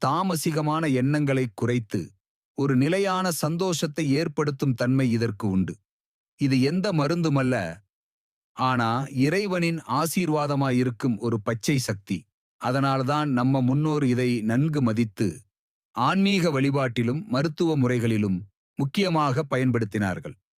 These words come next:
இந்த பதிவுல இதை பற்றி தான் முழுமையாக தெரிந்து கொள்ளப் போகிறோம். இப்ப நாம மறந்த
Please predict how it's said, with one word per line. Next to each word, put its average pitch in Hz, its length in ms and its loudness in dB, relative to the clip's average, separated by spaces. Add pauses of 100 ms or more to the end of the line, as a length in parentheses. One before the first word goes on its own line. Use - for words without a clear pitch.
இந்த 180 300 2 (140)
பதிவுல 147 560 0 (380)
இதை 156 260 0
பற்றி 165 280 -4
தான் 175 200 0
முழுமையாக 156 600 0
தெரிந்து 135 360 0
கொள்ளப் 110 280 0
போகிறோம். 82 380 -6 (540)
இப்ப 147 240 0
நாம 143 280 0
மறந்த 147 640 0